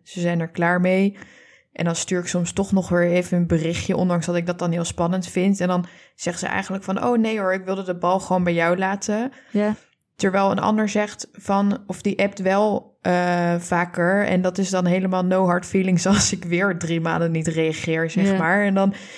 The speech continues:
Speaker 1: is het na drie maanden weer opnieuw van, "Hey, hoe is het eigenlijk met je?" En ik
Speaker 2: Ja.
Speaker 1: merk daarin ook dat, dat mensen er helemaal op hun eigen manier mee omgaan.
Speaker 2: Klopt. Eigenlijk is de boodschap dus een beetje, trek niet te snel conclusies, want iedereen,
Speaker 1: Nee.
Speaker 2: <laughs> iedereen heeft op zijn eigen manier, eh,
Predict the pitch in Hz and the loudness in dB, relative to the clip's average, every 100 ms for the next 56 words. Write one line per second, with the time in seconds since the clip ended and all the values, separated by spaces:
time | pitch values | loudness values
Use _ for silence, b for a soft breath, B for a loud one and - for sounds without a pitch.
0 | B - 190 196 202 196 202 196 190 180 | B -4 -2 0 0 2 2 2 2 2
1 | 190 190 202 226 226 208 220 240 220 214 | 0 4 4 4 2 2 4 4 4 4
2 | 208 208 196 202 196 190 190 196 185 185 | 2 0 0 0 0 0 0 -2 -2 0
3 | 180 - 175 - B B B 214 208 196 | 0 0 -2 -4 B B B 2 4 4
4 | 196 196 196 196 202 - 196 - - 180 | 0 2 2 2 0 -2 -4 -6 -12 -2
5 | 185 185 185 185 208 202 180 180 175 208 | -2 0 2 4 2 2 2 4 4 6
6 | 208 185 180 175 175 180 180 170 170 170 | 4 4 2 2 0 -2 -2 -2 2 2
7 | 165 160 175 196 - 156 147 160 - - | 2 0 0 0 -2 -8 -8 -12 -14 -2
8 | 240 190 - - - 190 202 226 202 190 | 0 0 -2 -20 -6 -2 0 0 0 0
9 | 202 175 190 - 185 185 180 175 160 170 | 0 2 0 0 0 0 0 2 2 2
10 | 170 170 - 165 196 190 - 165 170 190 | 2 -2 -2 0 2 2 0 0 2 0
11 | - 190 156 180 - 180 190 208 254 196 | 2 2 4 0 2 2 4 6 6 8
12 | 220 - - 226 427 - 269 - 233 214 | 6 6 4 4 0 -2 -2 0 2 4
13 | 214 202 202 202 185 - - 185 202 - | 4 4 4 2 -2 -2 -2 2 2 2
14 | 185 185 185 185 185 180 180 - - 180 | 2 4 4 4 4 4 2 0 -2 0
15 | 180 175 175 | 2 0 0